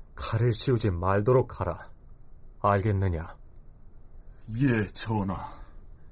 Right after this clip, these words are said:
Speaker 2: 만약에 죄가 없다면 칼을 씌우지 않고 돌려보내는 것도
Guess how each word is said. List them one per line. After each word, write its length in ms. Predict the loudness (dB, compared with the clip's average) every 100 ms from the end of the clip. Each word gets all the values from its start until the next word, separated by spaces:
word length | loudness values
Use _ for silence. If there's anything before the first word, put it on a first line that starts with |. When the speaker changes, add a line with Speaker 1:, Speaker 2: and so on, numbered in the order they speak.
| -16 -16 -16 -16 -18 -18 -16 -16 -6
Speaker 2:
만약에 520 | 4 4 6 4 0 -2 -14 -16 -16 -16 -18 -10
죄가 440 | -4 0 4 6 6
없다면 600 | 6 4 4 4 4 0 -6 -14 -16 -18 -10
칼을 300 | -4 2 2
씌우지 380 | 2 2 2 2
않고 300 | 0 0 -2
돌려보내는 600 | 0 2 4 4 2 2
것도 260 | 0 -2